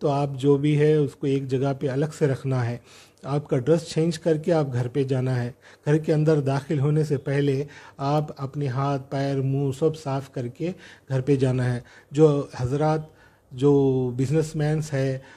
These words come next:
और जो एम्प्लॉइज है, ज़्यादा देर तक बाहर रहते हैं, वो लोगों के लिए शावर लेना, बात लेना ज़रूरी है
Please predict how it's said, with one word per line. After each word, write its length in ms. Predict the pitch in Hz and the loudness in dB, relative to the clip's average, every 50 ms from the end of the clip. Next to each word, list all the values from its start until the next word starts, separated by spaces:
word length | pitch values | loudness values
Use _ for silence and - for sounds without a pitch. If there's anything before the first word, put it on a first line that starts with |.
| - _ _ - | -20 _ _ -4
और 300 | 143 143 143 143 135 131 | -2 0 0 0 0 0
जो 440 | 123 135 139 135 131 131 131 127 | 0 2 2 2 2 2 0 0
एम्प्लॉइज 560 | 123 123 127 131 131 139 156 170 185 175 180 - | -2 -2 -2 -2 -2 -2 0 2 0 0 0 0
है, 320 | 156 147 139 135 131 131 - - - _ _ 120 | 0 0 0 -2 -4 -6 -8 -14 -20 _ _ -4
ज़्यादा 280 | 131 135 139 156 170 | -2 2 4 4 2
देर 240 | 160 160 175 170 160 | 4 2 0 0 0
तक 180 | 156 175 165 151 | 0 -2 -4 -2
बाहर 360 | 135 127 127 127 143 151 147 | -2 -2 0 2 2 2 2
रहते 340 | 135 135 135 127 135 143 131 | 2 2 2 0 0 -2 -2
हैं, 220 | 127 135 147 147 - - - - _ - | -2 -2 -4 -6 -10 -16 -20 -18 _ 2
वो 80 | 165 156 | 4 6
लोगों 320 | 156 156 156 160 165 165 | 6 6 6 4 2 0
के 160 | 151 160 151 147 | 0 0 0 0
लिए 420 | 139 139 143 147 156 160 156 156 - - - _ | 0 0 0 2 0 0 0 -2 -8 -14 -20 _
शावर 380 | - - - 135 131 147 151 143 | -10 -4 0 2 2 4 4 4
लेना, 360 | 147 147 147 143 147 143 139 | 4 2 4 4 2 0 0
बात 360 | 131 127 131 131 131 135 - | 0 0 -2 -2 -2 -4 -4
लेना 280 | 139 139 131 139 135 127 | -4 -2 -2 -2 -2 -2
ज़रूरी 460 | 117 127 123 120 127 135 139 151 160 | -2 -2 0 2 2 2 4 4 2
है 260 | 143 143 143 151 | 2 2 2 0